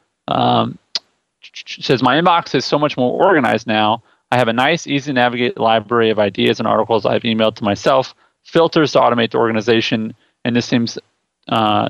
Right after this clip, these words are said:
too basic now, but I didn't know about archiving before the tutorial." He said, "I went from twenty-seven hundred emails in my inbox to thirty-three, archiving, filtering, and labeling. Now on to the Google Voice tutorial," so on and so forth. Um,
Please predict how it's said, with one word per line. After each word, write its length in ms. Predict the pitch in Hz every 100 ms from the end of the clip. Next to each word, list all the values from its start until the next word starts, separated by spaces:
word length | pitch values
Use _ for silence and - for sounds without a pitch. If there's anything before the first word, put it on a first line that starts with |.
| -
too 140 | -
basic 340 | 117 139 135 120
now, 220 | 127 120
but 300 | 104 110 107 _ _ _ _ _ _ _ _
I 100 | 127
didn't 180 | 127 117
know 140 | 113
about 200 | 110 107
archiving 600 | 113 113 117 104 104 101 - _ -
before 240 | - 101
the 100 | 95
tutorial." 440 | - 135 - 196 104
He 120 | 107
said, 140 | 139
"I 100 | 123
went 220 | 127 160 -
from 160 | 120
twenty-seven 680 | - 151 175 196 - 160 147
hundred 220 | 139 127
emails 360 | 123 120 113 107
in 60 |
my 120 | 107 107
inbox 340 | 104 104 -
to 100 | - 107
thirty-three, 840 | - 117 120 - 123 107 95 87 _ _ _ _ _
archiving, 640 | 110 107 107 107 104 104
filtering, 420 | 107 101 110 101
and 160 | 110 95
labeling. 480 | 104 113 - - 127 - _ _ _ -
Now 180 | 120 113
on 180 | 113
to 100 | 117
the 80 | 107
Google 260 | 101 107 98
Voice 220 | 101 92
tutorial," 500 | - - 101 95 95
so 140 | -
on 40 | 107
and 80 | -
so 140 | 123
forth. 260 | 123 120 - _ _ _ _
Um, 440 | 123 110 107 101